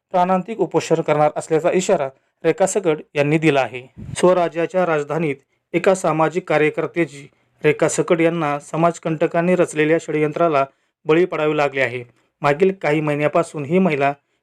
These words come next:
न्याय मिळवण्यासाठी पोलीस स्टेशनचे उंबरठे झिजवत आहे, परंतु बनावट पुराव्याच्या आधारे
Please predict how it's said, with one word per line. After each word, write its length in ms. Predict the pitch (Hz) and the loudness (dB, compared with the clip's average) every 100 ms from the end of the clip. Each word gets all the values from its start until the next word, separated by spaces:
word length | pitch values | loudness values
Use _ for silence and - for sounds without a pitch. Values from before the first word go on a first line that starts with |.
| - | -2
न्याय 180 | 160 185 | 2 2
मिळवण्यासाठी 680 | 185 165 160 156 180 156 135 | 2 0 -2 -4 -4 -4 -10
पोलीस 300 | - 147 160 | -4 -2 -2
स्टेशनचे 540 | - 147 160 151 170 - | -2 0 0 0 0 0
उंबरठे 340 | 147 143 143 156 | -2 -2 0 -2
झिजवत 360 | 135 135 139 | 0 0 0
आहे, 200 | 135 120 120 _ _ _ | -4 -8 -14 _ _ _
परंतु 380 | 165 185 156 143 - _ _ | 0 0 -2 -6 -8 _ _
बनावट 420 | 156 170 180 208 | 0 2 2 0
पुराव्याच्या 640 | 196 175 165 160 151 165 151 | -2 -2 0 0 -2 -2 -2
आधारे 380 | 147 165 147 | 0 0 0